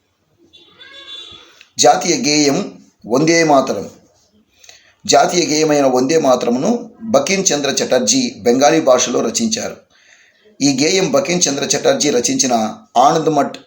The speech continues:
అనే నవల నుండి స్వీకరించబడినది. ఈ ఆనంద్ మఠ్ నవల పద్దెనిమిది వందల ఎనభై రెండవ సంవత్సరంలో ప్రచురింపబడింది. ఈ ఆనంద్ మఠ్ నవల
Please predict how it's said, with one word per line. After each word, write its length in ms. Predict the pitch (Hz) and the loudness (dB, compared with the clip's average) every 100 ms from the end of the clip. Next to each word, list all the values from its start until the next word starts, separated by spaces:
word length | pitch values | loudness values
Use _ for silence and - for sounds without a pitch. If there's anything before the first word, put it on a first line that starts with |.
| 120 | 0
అనే 200 | 127 127 | 0 2
నవల 320 | 117 120 143 | 4 4 4
నుండి 200 | 139 139 | 2 -2
స్వీకరించబడినది. 920 | - 117 117 117 113 110 101 98 82 - _ _ _ _ _ _ | -2 -4 -2 -2 -2 -4 -6 -8 -12 -20 _ _ _ _ _ _
ఈ 140 | 143 156 | 2 4
ఆనంద్ 320 | 131 180 185 | 4 4 0
మఠ్ 280 | 175 - 123 | -2 -2 0
నవల 500 | 127 143 110 - - - | 0 2 2 2 -4 -2
పద్దెనిమిది 340 | 131 123 170 170 | 0 2 0 2
వందల 120 | 165 | 0
ఎనభై 380 | 156 131 131 147 | 0 0 0 -2
రెండవ 240 | 127 147 | 0 0
సంవత్సరంలో 480 | 147 131 123 120 139 | 0 0 -2 -4 -4
ప్రచురింపబడింది. 1080 | - 123 120 131 120 110 104 113 156 - - _ _ _ _ _ | -2 -2 -2 -2 -2 -2 -2 -2 -4 -6 -18 _ _ _ _ _
ఈ 220 | 151 160 - | 0 0 2
ఆనంద్ 320 | 131 175 170 | 2 2 0
మఠ్ 340 | 165 160 139 | 0 -2 0
నవల 460 | 131 147 160 113 113 | 2 4 4 2 0